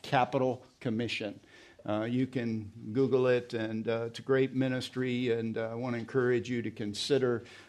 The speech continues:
praying for them, investing in them, good people doing good work,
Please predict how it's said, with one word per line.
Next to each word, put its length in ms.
praying 380
for 180
them, 480
investing 680
in 200
them, 400
good 300
people 400
doing 400
good 260
work, 400